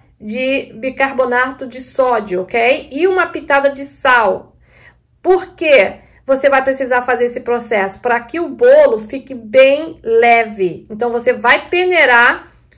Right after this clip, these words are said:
esses ingredientes, tá? E depois você vai levar pra base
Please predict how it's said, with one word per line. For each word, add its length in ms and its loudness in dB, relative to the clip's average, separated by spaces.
esses 800 0
ingredientes, 880 -2
tá? 440 2
E 100 -10
depois 320 2
você 80 -4
vai 140 0
levar 360 0
pra 140 0
base 680 0